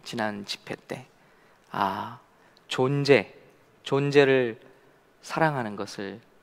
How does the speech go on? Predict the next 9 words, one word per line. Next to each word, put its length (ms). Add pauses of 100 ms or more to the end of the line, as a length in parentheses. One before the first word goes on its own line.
(500)
잃어버린 340
거. 60 (180)
그러니까 220
성경 320
읽으면서 480 (300)
"예수님 360
어떻게 400
이거 180
용서하시지? 720